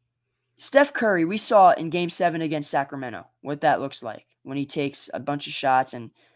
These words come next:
they're running high ball screen and they're running all these sets. Like, I just expect if, if the, if the Lakers are gonna switch these actions, I just expect Steph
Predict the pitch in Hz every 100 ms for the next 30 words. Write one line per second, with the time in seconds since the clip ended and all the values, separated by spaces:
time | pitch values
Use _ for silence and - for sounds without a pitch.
0 | _ - 139 151 160 156 151 151 147 151
1 | - 143 143 139 127 135 139 147 147 143
2 | 139 135 - 135 131 - - _ _ _
3 | _ _ - 143 135 135 _ _ _ _
4 | _ _ _ _ _ _ _ _ _ 147
5 | 196 202 214 208 180 - 185 175 180 -
6 | - 170 156 - 143 151 147 135 143 143
7 | 139 127 170 214 262 214 180 160 - 165
8 | 160 - 156 143 143 - 175 175 - -
9 | - 139 160 180 170 - 151 143 - 151
10 | 143 151 -